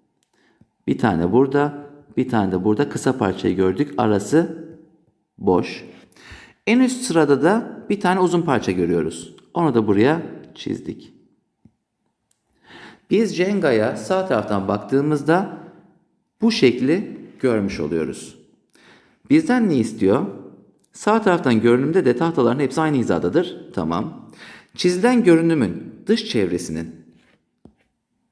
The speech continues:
Çizilen görünüm burada çizmiştik.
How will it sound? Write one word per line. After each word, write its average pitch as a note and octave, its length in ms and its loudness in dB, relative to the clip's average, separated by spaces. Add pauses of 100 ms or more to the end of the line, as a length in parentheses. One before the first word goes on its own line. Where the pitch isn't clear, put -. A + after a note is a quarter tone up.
(2250)
Çizilen D#3+ 440 4
görünüm G#3+ 480 4 (180)
burada G3 260 4
çizmiştik. E3+ 720 -4